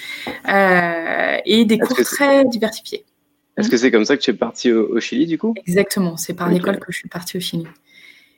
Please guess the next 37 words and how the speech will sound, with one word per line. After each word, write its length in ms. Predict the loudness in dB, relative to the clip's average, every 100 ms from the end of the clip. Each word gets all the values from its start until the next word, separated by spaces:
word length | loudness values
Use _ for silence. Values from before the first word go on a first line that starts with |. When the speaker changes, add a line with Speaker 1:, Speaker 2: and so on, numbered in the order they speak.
| _
Speaker 1:
Et, 360 | 4 8 8 6
euh, 560 | 2 -4 -6 -8 -8 -4
et 300 | -2 -2 -2
si 160 | -6
tu 160 | -10 -6
veux, 100 | -4
sur 180 | -2 -2
les 120 | 0
bancs 200 | 0 -2
d'école, 340 | -2 -2 -4
je 140 | -2 -4
me 100 | -4
suis, 360 | -6 -6 -4
euh, 240 | -2 -4 -6
très 180 | -8 -8
vite, 240 | -8 -6 -4
euh, 320 | -2 -2 -4
passionnée, 420 | -4 -4 -4 -4 -4
intéressée 520 | -4 -6 -8 -4 -2
à 80 | -2
deux 220 | -2 -4
sujets. 520 | -4 -4 -2 -2 -4 _ _ -20 -20 -16 -2
Speaker 2:
Ouais. 60 | 2
Speaker 1:
Euh, 680 | 4 4 2 2 0 0
le 200 | 2 0
premier, 400 | 0 0 2 2
c'était, 540 | 2 -2 -2 0 2 2
euh, 460 | 2 0 -2 -2 -4 -6 -6 -4
la 140 | -2
sociologie 1040 | -4 -6 -4 0 2 2 2 -2 -2 0 0
des 160 | 0 0
organisations, 880 | 2 2 2 0 -2 -4 -8 -8
un 80 | -8
peu. 300 | -10 -8 -8
Donc, 240 | -10 -12 -12
euh, 80 | -12
comment, 580 | -2 0 2 0 -2